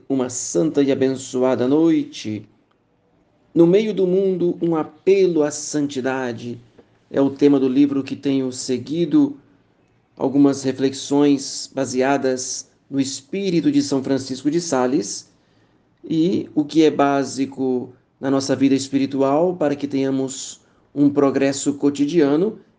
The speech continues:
é a reta intenção, como eu falei nas meditações anteriores, fazer tudo por amor a Jesus.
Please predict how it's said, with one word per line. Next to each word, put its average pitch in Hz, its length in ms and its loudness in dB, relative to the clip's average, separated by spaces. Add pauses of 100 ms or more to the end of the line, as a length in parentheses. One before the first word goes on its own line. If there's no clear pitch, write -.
(140)
é 135 180 0
a 123 80 -4
reta 151 960 -2
intenção, 151 1080 0 (120)
como 127 180 -4
eu 127 80 0
falei 127 380 -2
nas 127 200 -2
meditações 127 680 0
anteriores, 151 840 0 (460)
fazer 135 420 -4 (300)
tudo 202 200 -2
por 143 200 2
amor 127 240 2
a 127 40 2
Jesus. 123 760 -4